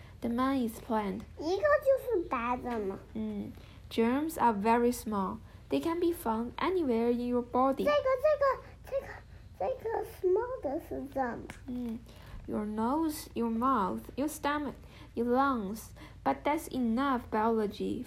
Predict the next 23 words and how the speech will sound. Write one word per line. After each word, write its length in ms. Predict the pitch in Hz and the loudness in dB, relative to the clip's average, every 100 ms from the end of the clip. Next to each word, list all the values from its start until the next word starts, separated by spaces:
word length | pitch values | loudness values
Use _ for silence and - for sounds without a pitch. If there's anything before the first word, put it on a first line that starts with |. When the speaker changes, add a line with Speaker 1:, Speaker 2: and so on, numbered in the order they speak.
| - - | -6 2
Speaker 1:
for 320 | 220 214 214 | 4 4 0
today. 640 | - 190 202 233 196 220 - - - | -4 0 2 2 2 -2 -8 -18 -14
Tired 420 | - 247 233 269 302 | 2 8 8 8 6
monkeys 680 | 320 339 - 254 247 254 - | 2 2 2 4 4 0 -2
need 520 | 220 240 240 - - | -2 0 0 0 2
their 280 | 220 226 220 | 4 6 4
rest. 540 | 214 214 - - - - - - - - - - | 4 0 -2 -10 -14 -16 -16 -18 -18 -20 -20 -10
George 400 | - 190 226 285 | 0 4 6 4
might 320 | 269 240 240 254 - | 2 2 0 0 -4
have 200 | 240 233 | -2 0
been 220 | 233 226 | 0 0
sick, 480 | 240 - 311 - - - - - - | -2 -2 -2 -2 -6 -16 -18 -8 4
but 280 | 262 269 - | 4 4 0
he 260 | 262 370 | 0 2
was 340 | 359 247 240 240 | 4 4 2 0
still 880 | - - 320 330 302 277 240 202 - - | -4 0 2 4 4 4 4 2 -4 -10
curious. 600 | - 202 180 - - - - - - - | -2 0 0 -2 -6 -14 -16 -18 -18 -6
Where 320 | 240 277 330 | 2 4 4
did 220 | 311 262 254 | 2 2 2
the 180 | 247 | 2
germ 520 | 226 - 254 285 302 285 | 2 2 2 2 -2 -6
come 320 | - 349 320 | -4 -4 -4
from? 440 | - 202 - - | -6 -6 -6 -10